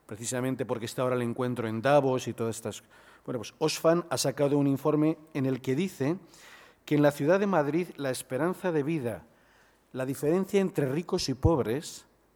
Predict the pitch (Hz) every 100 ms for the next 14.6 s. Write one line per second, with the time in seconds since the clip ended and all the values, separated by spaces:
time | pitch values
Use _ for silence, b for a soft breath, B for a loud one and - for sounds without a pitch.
0 | _ - 143 180 - 202 123 156 113 87
1 | - - - _ _ _ _ _ _ _
2 | _ _ _ _ _ _ _ _ _ _
3 | _ _ - - 113 123 131 - 175 -
4 | 156 120 120 127 110 107 131 143 147 -
5 | 131 - 160 165 135 117 135 131 131 135
6 | 139 139 143 139 B B - 123 - 143
7 | 143 139 127 - 127 131 143 139 B B
8 | - 127 - 156 143 143 - 131 147 156
9 | 110 101 107 98 - 92 - - - -
10 | _ _ B B B B B 160 202 196
11 | 202 208 196 160 160 156 156 151 151 143
12 | 143 127 131 - 139 123 123 117 110 107
13 | 117 147 175 170 170 175 175 B B _
14 | - 151 190 196 190 -